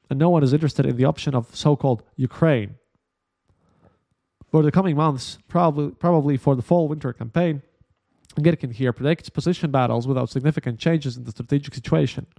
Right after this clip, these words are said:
Individual operations are possible on both sides for propaganda purposes." <laughs> About, you know,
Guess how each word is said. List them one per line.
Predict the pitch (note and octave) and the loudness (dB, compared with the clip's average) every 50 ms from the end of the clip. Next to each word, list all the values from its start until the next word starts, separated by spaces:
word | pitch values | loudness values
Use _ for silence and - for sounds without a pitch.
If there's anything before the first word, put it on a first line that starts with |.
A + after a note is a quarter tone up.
| _ _ _ _ _ _ _ _ _ - | _ _ _ _ _ _ _ _ _ -6
Individual | E3 C#3+ D#3 G#3 A3 F3+ F3 D#3 D3+ | -4 0 2 2 4 4 4 4 2
operations | B2+ - D3 E3+ F3+ E3 - C3 | 2 2 2 2 2 0 -2 -2
are | B2 A2+ | -4 -2
possible | G#2+ - F3+ F3+ E3+ - F#3 E3 E3 D#3 | 0 0 0 0 0 0 0 2 2 2
on | D3 B2+ | 0 0
both | A#2 C3+ C3 B2+ - | 2 2 0 0 0
sides | - - B2 A2+ - | 0 -2 -2 0 -2
for | - G#2+ | -4 -4
propaganda | - - A#2 - A#2 A#2+ D3+ F3+ F3+ E3 | -4 -4 -4 -4 -2 -2 0 0 0 0
purposes." | - F3 E3+ D#3+ - D3 - F3 E3 D3 - - - _ _ _ _ _ _ _ _ _ _ | 0 0 0 0 0 -2 -2 -2 -2 -2 -4 -8 -14 _ _ _ _ _ _ _ _ _ _
<laughs> | _ _ _ _ _ _ _ _ - - | _ _ _ _ _ _ _ _ -8 -4
About, | - C3+ B2 B2 B2+ B2+ B2+ A#2+ A#2 - - | -4 -4 -2 -2 0 2 2 2 2 0 -2
you | B2+ | -2
know, | A#2 G#2+ A2+ A#2+ - | 0 0 -2 -2 -4